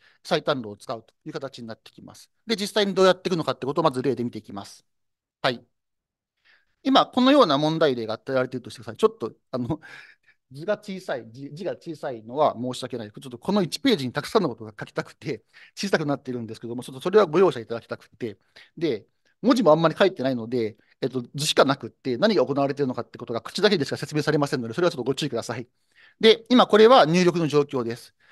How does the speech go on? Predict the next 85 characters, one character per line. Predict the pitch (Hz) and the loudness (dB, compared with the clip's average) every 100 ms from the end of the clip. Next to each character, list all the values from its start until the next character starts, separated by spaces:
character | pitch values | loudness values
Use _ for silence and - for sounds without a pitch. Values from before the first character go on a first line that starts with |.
| _ - | _ -2
え | 151 | -2
っ | |
と、 | 147 139 131 - | 2 2 2 2
グ | 156 | 4
ラ | 165 | 4
フ | 135 | 4
が | 127 123 | 4 4
あ | |
っ | 127 - | 2 -2
て、 | 240 226 - _ | 2 2 0 _
各 | 180 151 | -2 -2
個 | 139 139 | -4 -2
に | 131 | 4
は | 208 214 - _ - | 6 6 2 _ -6
順 | 151 139 | -2 2
番 | 135 160 | 2 2
に、 | 226 226 | 0 0
え | 123 | -6
っ | |
と、 | 139 | -2
容 | 156 160 | 2 2
量 | 143 120 | 0 -4
と | - 254 - - | -2 -2 -2 -8
費 | 170 | -4
用 | 131 | -4
が | 117 | -4
書 | - | -4
か | 127 | -6
れ | 113 | -6
て | - | -18
い | 95 | -20
る | _ | _
と。 | - _ _ _ _ - | -20 _ _ _ _ -2
で、 | 226 - | -2 0
え | 156 | -2
っ | |
と、 | 156 151 | 0 0
B、 | 190 208 | 0 -2
ブ | 160 240 | 0 2
イ | |
ゼ | 254 | 4
ロ | 220 | 4
に | 170 | 4
は | 151 | 0
三、 | - 147 131 - 151 | 2 0 0 -6 -16
ブ | 156 185 | -6 -4
イ | 190 | -2
二 | 190 | -2
に | 143 | 2
は | 190 190 | 2 2
一 | - 165 | -2 -10
っ | |
て | - - | -10 -10
い | 165 | -6
う | 160 | -4
供 | - 151 | 0 -2
給 | 147 156 | -2 -4
が | 139 | -2
あ | 135 | -2
っ | _ | _
て、 | - 175 131 | -2 -2 -2
ブ | 175 | -4
イ | |
三 | 170 185 160 | 2 2 2
が | 113 | -4
一、 | 123 - 143 - _ - | -6 -10 -10 -12 _ -4
ブ | 156 | -2
イ | 151 | 0
五 | 151 | 0
が | 120 | 0
三 | 151 143 | 0 0
と | 139 | -2
い | 208 180 | -2 -2
う、 | - 151 | -2 -4
ま | 156 | -4
あ、 | |
需 | 135 | -2
要 | 147 143 | -2 -2
を | |
持 | 143 | -2
っ | - | -8
て | - | -18
い | |
る | 98 | -20
と | - | -20